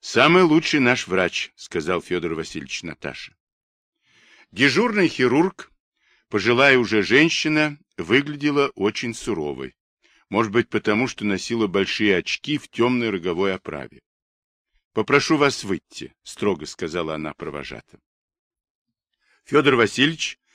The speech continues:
безропотно подчинился. Люба тоже двинулась к двери,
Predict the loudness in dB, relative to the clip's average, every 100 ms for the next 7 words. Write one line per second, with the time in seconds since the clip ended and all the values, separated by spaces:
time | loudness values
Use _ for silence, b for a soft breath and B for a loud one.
0 | _ -2 0 4 2 2 -6 -6 -8 -8
1 | -6 -6 -4 -8 -14 -20 -20 _ b b
2 | b 6 6 8 4 6 4 4 2 2
3 | 4 2 0 -4 -16 -18 -8 2 4 4
4 | 0